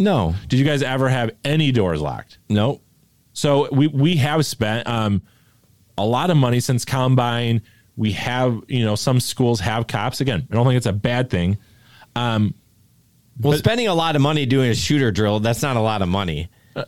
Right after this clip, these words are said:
Speaker 2: no, but there's shooter drills. There's how they've done the building.
Speaker 1: I mean, okay, you lock the door. You don't spend a lot of money on that.
Speaker 2: But they have, though. They've done, and how do we do that? They've done officers.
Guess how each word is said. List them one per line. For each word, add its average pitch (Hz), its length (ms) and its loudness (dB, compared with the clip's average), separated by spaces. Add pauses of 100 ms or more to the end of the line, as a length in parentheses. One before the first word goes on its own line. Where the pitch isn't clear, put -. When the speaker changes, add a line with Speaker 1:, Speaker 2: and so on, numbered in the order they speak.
(100)
Speaker 2:
no, 190 140 4
but 185 80 4
there's 185 120 2
shooter 185 240 0
drills. 170 540 2
There's 139 240 2
how 143 200 0
they've 139 180 2
done 123 180 2
the 117 80 2
building. 143 540 0
Speaker 1:
I 127 60 0
mean, 147 180 0
okay, 165 240 0
you 151 160 2
lock 156 240 0
the 160 100 0
door. 131 440 2
You 120 140 0
don't 139 220 2
spend 135 260 0
a 131 40 0
lot 127 180 0
of 117 80 0
money 123 240 0
on 87 140 0
that. 82 260 -4
Speaker 2:
But 147 220 2
they 156 100 0
have, 113 340 0
though. 98 120 0
They've 117 340 -2
done, 135 320 2
and 131 240 -2
how 127 220 0
do 123 80 4
we 123 80 2
do 143 140 2
that? 143 220 -2
They've 123 240 -2
done 120 200 0
officers. 120 720 0